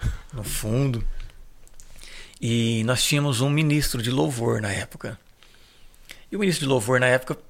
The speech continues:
é, ele teve algum, alguns problemas de saúde na, na,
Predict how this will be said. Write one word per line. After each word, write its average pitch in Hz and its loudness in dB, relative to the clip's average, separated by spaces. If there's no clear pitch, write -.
é, 113 2
ele 113 -2
teve 120 -2
algum, 123 -4
alguns 110 -6
problemas 123 2
de - 0
saúde 147 2
na, 104 0
na, 98 -8